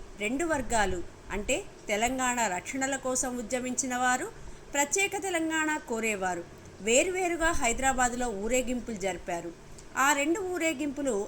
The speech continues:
యాబిడ్స్లో ఎదురైనప్పుడు ఘర్షణ చెలరేగింది. పోలీసులు లాఠీచార్జి చేయవలసి వచ్చింది. అదే రోజు శాసనసభలోని ప్రతిపక్ష పార్టీలు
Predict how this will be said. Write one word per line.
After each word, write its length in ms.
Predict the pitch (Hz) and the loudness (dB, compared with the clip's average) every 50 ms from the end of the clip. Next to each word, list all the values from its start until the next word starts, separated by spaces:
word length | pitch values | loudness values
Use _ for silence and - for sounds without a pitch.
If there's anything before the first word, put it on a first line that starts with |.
| - - | 0 2
యాబిడ్స్లో 600 | 214 226 254 240 320 - - - 302 277 277 269 | 4 4 4 4 2 0 0 0 2 2 2 2
ఎదురైనప్పుడు 680 | 233 196 185 202 226 233 233 240 240 226 - - 302 440 415 - - - - - - | 2 0 0 -2 -2 0 0 0 -2 -6 -6 -8 -10 -10 -10 -12 -16 -20 -18 -12 -2
ఘర్షణ 420 | - 226 240 220 - 381 370 339 | 0 2 2 2 0 0 0 0
చెలరేగింది. 760 | 320 - 294 233 208 196 190 185 180 170 180 165 170 165 170 - - - - - - - - | 0 0 0 0 2 2 2 2 0 0 0 -2 -2 -4 -6 -8 -8 -8 -8 -6 -6 -2 2
పోలీసులు 680 | 262 294 339 392 392 381 - - 330 311 262 220 214 254 - - - - - | 4 4 4 4 4 4 4 2 2 2 2 0 0 -4 -8 -10 -10 -6 0
లాఠీచార్జి 800 | 185 196 214 233 - 330 330 320 - 302 277 269 240 226 269 - - | 4 4 4 4 4 0 0 0 2 2 2 2 2 -2 -4 -2 0
చేయవలసి 500 | 240 208 208 208 202 202 202 - - 214 | 0 2 2 0 0 0 2 2 0 0
వచ్చింది. 480 | 180 175 175 - - 185 165 165 165 - - - - - - - | -2 -4 -6 -6 -4 -4 -4 -4 -6 -8 -10 -14 -16 -16 -8 -2
అదే 300 | - 208 208 254 277 285 | -2 0 2 4 4 4
రోజు 340 | 262 262 262 277 262 381 427 - - - - - - | 4 2 0 0 -2 -4 -6 -6 -8 -8 -8 -8 -2
శాసనసభలోని 1160 | - 311 240 262 320 - 427 403 415 - 349 302 254 311 285 285 277 269 277 277 233 196 190 - - - - - | 2 4 6 6 6 4 0 2 2 2 2 2 0 0 0 2 2 2 0 0 -2 -2 -4 -6 -12 -14 -8 -4
ప్రతిపక్ష 480 | 233 233 233 320 349 381 381 - - 359 | -4 -4 -4 -2 -4 -4 -4 -2 -4 -4
పార్టీలు 680 | 269 277 285 269 262 - 277 254 240 240 226 180 170 | 0 2 0 0 0 0 -4 -4 -2 -2 -2 -2 -2